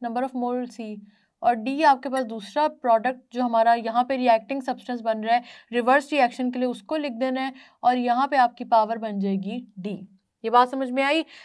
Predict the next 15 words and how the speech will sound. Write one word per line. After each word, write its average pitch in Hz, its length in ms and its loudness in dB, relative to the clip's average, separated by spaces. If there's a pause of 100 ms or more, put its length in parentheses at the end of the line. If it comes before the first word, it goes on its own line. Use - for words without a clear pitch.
(100)
अब 285 120 6
जैसे 349 220 6
पहले 359 340 8
किया 370 220 10
था 359 180 10
कि 359 120 4
हमने 339 200 6
कॉन्सेंट्रेशंस 320 800 0
को 339 160 4
एक 262 220 0
साइड 311 260 0
पे 330 80 0
कर 302 180 0
दिया 294 200 0
था 302 160 2